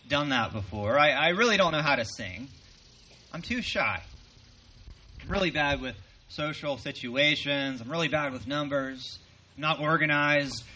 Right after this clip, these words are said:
and so on, and so on, and so on. You know, we're, we're frail humans. We do have limits and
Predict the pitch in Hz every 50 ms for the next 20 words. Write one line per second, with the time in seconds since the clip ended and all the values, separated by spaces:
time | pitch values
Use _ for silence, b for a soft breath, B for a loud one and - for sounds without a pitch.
0 | B B - 117 113 - - 139 143 143 135 135 135 131 131 127 127 - - 113
1 | - - 123 120 117 117 113 110 110 107 101 101 - - 147 135 107 - - -
2 | - - - - - - - 123 127 123 135 135 123 113 - - 135 135 127 -
3 | - - 151 151 151 156 156 156 156 151 143 b b b b b b b - -
4 | - - 180 175 127 101 95 92 90 98 - - - - - - - - 135 143
5 | 139 156 160 165 156 147 143 143 135 117 - - - - 131 143 147 135 131 139
6 | 156 - - - 131 120 117 120 117